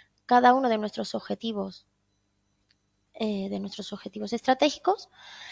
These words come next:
y cuál es, o, o una visión así global de cómo es ese, su avance, ¿no? Y cómo, y cómo vamos trabajando cada uno de esos objetivos. Eh,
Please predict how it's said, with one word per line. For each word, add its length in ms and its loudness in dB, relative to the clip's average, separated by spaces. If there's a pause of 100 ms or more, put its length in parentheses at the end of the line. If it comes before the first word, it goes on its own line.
(240)
y 360 6
cuál 220 8
es, 300 8
o, 120 2
o 260 0
una 200 2
visión 380 -2
así 200 -4
global 320 4
de 100 2
cómo 280 -4
es 320 -6
ese, 840 -4
su 200 -2
avance, 480 2
¿no? 120 -2
Y 60 -4
cómo, 280 -2 (160)
y 100 -10
cómo 200 -4
vamos 260 -4
trabajando 560 -4
cada 220 -4
uno 160 -4
de 80 -2
esos 280 -6
objetivos. 580 -14 (1600)
Eh, 840 12